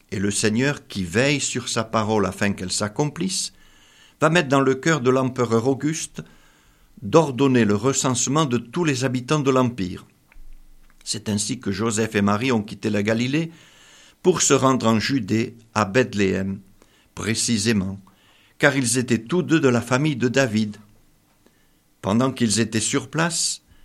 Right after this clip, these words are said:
Marie a donné naissance à son fils premier-né. Fin du compte à rebours.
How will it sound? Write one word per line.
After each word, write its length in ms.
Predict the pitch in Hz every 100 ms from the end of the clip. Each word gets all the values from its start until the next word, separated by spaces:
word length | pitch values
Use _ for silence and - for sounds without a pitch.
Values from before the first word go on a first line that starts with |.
| - - _
Marie 300 | - 135 147
a 60 | 127
donné 280 | 120 143 143
naissance 440 | 139 135 160 156
à 60 | 123
son 200 | - 131
fils 280 | 131 151 -
premier-né. 720 | - 143 131 117 92 92 - _ _ _ _ _ _ _ _
Fin 440 | - - 147 156 - -
du 220 | 98 98 120
compte 340 | 139 143 139
à 60 | 123
rebours. 560 | 120 90 95 90 -